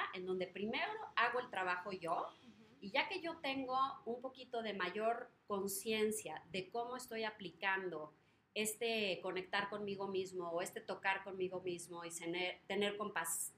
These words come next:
Speaker 1: compasión, ¿no?
Speaker 2: Ujú.
Speaker 1: Y poderme tratar, imagínate que fueras un bebé recién nacido, ¿no? ¿Con
Speaker 2: Claro.
Speaker 1: qué, con qué compasión voy a tratar a un bebito? Pues igual que tengas esa capacidad de,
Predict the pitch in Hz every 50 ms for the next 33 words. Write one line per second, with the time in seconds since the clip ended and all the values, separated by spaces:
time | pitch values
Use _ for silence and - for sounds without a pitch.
0 | - - 190 180 180 185 185 - - 190 185 180 180 196 247 - - - 175 175
1 | 165 170 214 226 220 220 226 262 185 190 - 180 185 196 208 226 226 226 - -
2 | 190 185 - 190 190 196 202 214 208 185 175 180 - 208 208 202 - 196 - -
3 | 165 165 - 170 170 180 - - 180 175 165 170 165 170 165 165 170 165 - 170
4 | 165 170 170 170 - - 185 180 180 160 160 156 160 - - _ - 208 - -
5 | 214 214 214 208 208 202 - - - - - - 202 196 - 214 220 214 220 -
6 | 226 220 214 214 - - - - - 233 220 214 214 214 208 208 202 190 190 196
7 | 185 175 175 190 185 190 190 196 190 190 190 196 196 202 220 220 - 185 170 -
8 | 180 - 226 226 233 277 302 339 370 - 370 - 359 359 339 349 349 - 320 -
9 | 339 - - 190 196 - 208 - - 190 185 180 185 180 165 180 247 494 - -
10 | - - - - _ _ - 170 214 214 220 226 240 - -